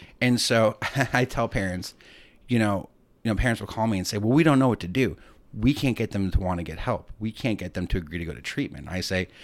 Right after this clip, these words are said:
"You're asking them to make a logical decision and they're on drugs, which that in itself isn't logical. They're not gonna do that. You know, most of them are not gonna be able to make that kind of logical life choice."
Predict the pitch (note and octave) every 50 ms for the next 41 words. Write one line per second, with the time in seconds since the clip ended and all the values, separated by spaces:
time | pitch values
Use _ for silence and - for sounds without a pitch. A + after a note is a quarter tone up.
0 | - - - - B2 B2 - C#3+ D#3+ E3+ - - - F3+ D#3 D3 D3 C#3 - C3+
1 | B2+ C#3 C3+ A2+ G#2 G2+ G#2 G#2 B2 C3 - C#3 - C#3 A#2 A2+ G#2 G#2+ G#2 -
2 | A2+ C3 C3+ A2+ G#2+ G2 F2+ - - A2+ A#2+ B2 A2 G2+ - F#2+ G#2+ A2+ A#2+ A#2
3 | A2 F2+ F#2+ G#2 G#2 G2 F#2 E2+ - - G2 F#2 - - - _ _ _ _ -
4 | - _ _ _ _ - G#2+ G#2+ B2 B2+ B2 - B2+ B2+ B2 A#2 A2 A2 - -
5 | A2 A2 A#2+ A#2 - G#2 G2 F2 E2+ - D#2 F2 F#2 F#2 E2+ - E2+ - C2+ -
6 | D#2+ - - F#2+ A2 A2+ A2 G2 B2+ B2+ C3 B2 A#2+ A#2 - G#2 F2+ F2 E2 G#2
7 | G2+ F#2 - - - - - - - - - - - _ - - - G2+ G#2 G2+
8 | G#2+ G#2+ G2 - - E2+ D#2+ D2 - F2+ F#2+ G2+ G2+ G2 F#2 - G2+ F#2+ E2 F2+
9 | F#2 E2 D#2+ D#2+ E2 F2+ G2 G2 - - D#2 - - F2+ D#2+ E2 E2+ E2+ D#2+ -
10 | - - - C#2+ D#2+ F2+ F#2 - - - - - - - - - -